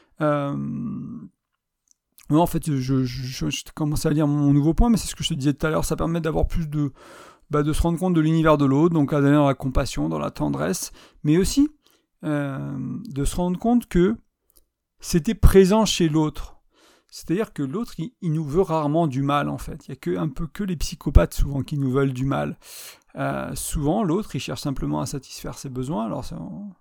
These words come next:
c'est un, c'est encore tout un, tout un, <laughs> tout un point que je pourrais développer, mais que je vais mentionner de très, très brièvement dans ce podcast, que j'en parle dans d'autres, à d'autres endroits, et j'ai pas envie de,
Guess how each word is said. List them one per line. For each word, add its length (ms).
c'est 200
un, 220
c'est 140
encore 320
tout 180
un, 220
tout 260
un, 80
<laughs> 300
tout 180
un 80
point 300
que 100
je 80
pourrais 240
développer, 380
mais 140
que 120
je 100
vais 140
mentionner 560
de 180
très, 180
très 220
brièvement 420
dans 100
ce 80
podcast, 360
que 80
j'en 160
parle 240
dans 120
d'autres, 600
à 100
d'autres 260
endroits, 420
et 60
j'ai 120
pas 100
envie 160
de, 260